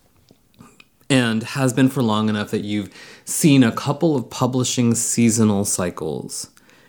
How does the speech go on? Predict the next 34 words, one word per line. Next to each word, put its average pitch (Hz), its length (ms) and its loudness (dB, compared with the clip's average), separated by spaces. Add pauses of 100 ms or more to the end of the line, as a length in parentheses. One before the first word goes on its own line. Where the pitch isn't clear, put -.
(760)
do 170 200 4
you 226 320 6
think 131 280 0
it 107 80 2
is 98 140 -4
the 98 100 -6
case, - 800 -8
and 117 100 2
I 117 60 2
think 113 160 -4
a 117 60 -2
lot 107 160 -2
of 101 80 -6
people 104 200 -6
do, 98 220 -2
but 95 100 -2
I'm 95 120 -4
so 110 160 -2
curious 101 300 -4
to - 80 -12
hear 95 80 -8
what 85 100 -6
you 95 100 -8
think, - 360 -12 (500)
that 113 320 -2
the 107 440 0
aesthetics - 1080 -4 (160)
of - 160 -10
publishing, 92 720 -6 (880)
the 101 100 -8
visual 143 400 0
aesthetics, 90 480 -8
are 107 140 -8
changing 101 1080 2